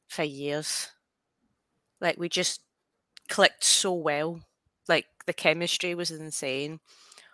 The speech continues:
We were bo-, we're both very similar in styles. We both enjoy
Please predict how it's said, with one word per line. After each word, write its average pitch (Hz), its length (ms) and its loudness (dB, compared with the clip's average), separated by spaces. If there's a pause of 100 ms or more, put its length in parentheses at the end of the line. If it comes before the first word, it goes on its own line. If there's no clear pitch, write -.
(120)
We 175 100 0
were 170 100 4
bo-, 190 380 6
we're 175 80 4
both - 260 4
very 190 260 4
similar 165 540 2
in 156 160 -4
styles. 143 600 -2
We 156 100 0
both 180 460 2 (640)
enjoy 156 580 2